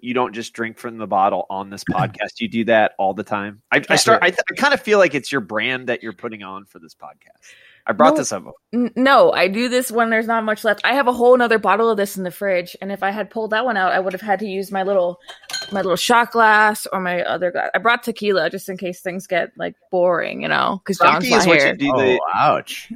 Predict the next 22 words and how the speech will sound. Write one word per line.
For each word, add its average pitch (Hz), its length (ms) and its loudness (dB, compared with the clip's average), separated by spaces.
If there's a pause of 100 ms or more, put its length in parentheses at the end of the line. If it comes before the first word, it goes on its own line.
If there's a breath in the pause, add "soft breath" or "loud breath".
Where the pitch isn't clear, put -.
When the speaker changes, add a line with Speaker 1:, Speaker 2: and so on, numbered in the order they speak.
Speaker 2:
Ouch! 101 600 -6
All - 80 -10
right. 156 120 0
Speaker 1:
You - 60 2
know, 453 120 6
John, 349 300 4 (100)
John 339 220 4
isn't 202 300 2
here. 131 200 0
Did 160 220 -6
you 294 80 -4
guys 311 260 2
feel 220 180 -6
like 180 180 0
John 143 280 2
ever 135 240 0
wanted 123 300 -4
to 123 40 -6
be 117 140 -8
on 120 140 -12
this 127 140 -16
podcast? 120 580 -6